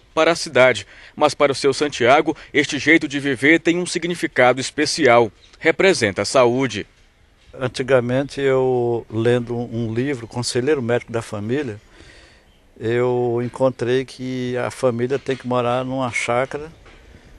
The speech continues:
Speaker 2: que tem muita planta, porque é, é, aumenta o dia, o, o, o dia de vida da pessoa, porque a, o sítio,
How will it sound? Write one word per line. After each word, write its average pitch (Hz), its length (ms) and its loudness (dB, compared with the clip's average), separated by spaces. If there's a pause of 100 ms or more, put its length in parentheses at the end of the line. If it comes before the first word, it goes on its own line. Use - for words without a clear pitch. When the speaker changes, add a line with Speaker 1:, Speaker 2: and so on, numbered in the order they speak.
(280)
Speaker 2:
que 120 100 -6
tem 123 180 -2
muita 156 320 -2
planta, 113 460 -6 (360)
porque 107 320 -8
é, 117 400 2
é, 110 200 -8
aumenta 123 420 -2
o 123 80 -6
dia, 117 240 -4
o, 113 320 -8
o, 113 60 -10
o 107 420 -10
dia 120 240 -4
de 120 140 -6
vida 113 360 -6
da 107 140 -6
pessoa, 107 560 -8 (720)
porque 117 300 -4
a, 120 180 4
o 113 120 -6
sítio, 131 640 -6